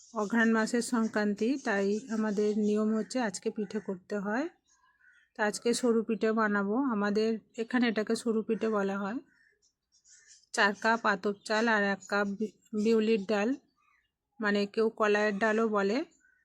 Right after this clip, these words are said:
ওই ডাল একসাথে মিশিয়ে আমি ভেজাচ্ছি, কিন্তু অনেকে আলাদা আলাদাও মিশিয়ে ভে-, আলাদা আলাদাও ভেজায়,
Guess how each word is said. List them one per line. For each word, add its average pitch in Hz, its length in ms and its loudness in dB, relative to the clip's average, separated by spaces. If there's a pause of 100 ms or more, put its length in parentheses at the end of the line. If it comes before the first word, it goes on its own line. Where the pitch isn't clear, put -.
(200)
ওই 214 80 -4
ডাল 202 320 2
একসাথে 208 540 -2
মিশিয়ে 220 640 0 (1000)
আমি 220 180 0
ভেজাচ্ছি, 202 640 0
কিন্তু 220 340 0
অনেকে 202 340 -2
আলাদা 214 360 2
আলাদাও 202 360 2
মিশিয়ে 226 500 2
ভে-, 226 260 0
আলাদা 214 360 0
আলাদাও 247 340 4
ভেজায়, 190 440 -2